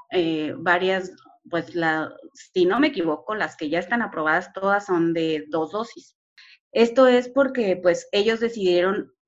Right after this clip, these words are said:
probar primero, pues, como no se sabía, pues, lo más, eh, seguro es decir, bueno, vamos a poner dos para, eh, asegurar que haya la, el,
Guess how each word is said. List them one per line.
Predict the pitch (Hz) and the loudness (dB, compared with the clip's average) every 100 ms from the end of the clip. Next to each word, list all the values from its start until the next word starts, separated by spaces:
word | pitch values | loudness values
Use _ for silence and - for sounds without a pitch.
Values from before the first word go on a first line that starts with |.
| - | -14
probar | 185 180 175 185 233 | -2 2 4 2 2
primero, | 254 208 202 196 190 127 - | -2 -2 -2 -4 -6 -10 -6
pues, | 170 165 - _ _ - | -6 -6 -12 _ _ -8
como | 208 | 0
no | 247 349 | 2 2
se | 262 | 2
sabía, | 220 180 202 233 262 | 2 0 0 -2 0
pues, | 185 175 - _ _ _ _ _ _ | -2 -2 -8 _ _ _ _ _ _
lo | 185 185 | -2 0
más, | 190 202 226 - - - 185 | 2 2 2 -2 -14 -4 -2
eh, | 170 156 156 | -2 -4 -8
seguro | 165 - 208 196 226 214 226 | -8 -2 -2 0 -2 0 0
es | 190 175 | -2 -2
decir, | 170 185 165 | -4 -2 -2
bueno, | 160 151 180 - _ | 0 -2 -6 -14 _
vamos | 185 180 185 | -4 0 -2
a | 190 | -2
poner | 196 202 208 | -2 -2 0
dos | 254 277 262 | 2 2 0
para, | 175 151 147 _ _ | -4 -4 -6 _ _
eh, | - - - _ | -14 -12 -16 _
asegurar | 170 165 175 175 180 180 180 190 | -8 -2 -2 0 2 2 0 -4
que | |
haya | 160 151 151 | -4 -2 -4
la, | 147 - - _ _ _ - - | -6 -8 -12 _ _ _ -20 -2
el, | 190 190 - | 2 2 0